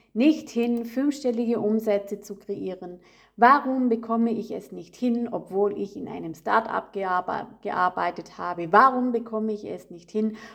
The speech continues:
obwohl ich als Angestellte bereits Millionen Projekte im digitalen Bereich beziehungsweise im Online-Bereich geleitet habe?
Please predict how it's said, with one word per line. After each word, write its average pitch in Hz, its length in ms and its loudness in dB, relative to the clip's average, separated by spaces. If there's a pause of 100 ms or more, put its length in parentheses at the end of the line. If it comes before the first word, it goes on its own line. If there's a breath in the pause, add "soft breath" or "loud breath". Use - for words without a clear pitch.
obwohl 220 380 6
ich 226 200 -2
als 165 180 -6
Angestellte 208 720 -4
bereits 170 500 -2
Millionen 196 580 4
Projekte 196 500 0
im 175 240 -8
digitalen 226 640 0
Bereich 190 420 0
beziehungsweise 175 640 -8
im 160 140 -6
Online-Bereich 185 760 -2
geleitet 170 520 -4
habe? 165 320 0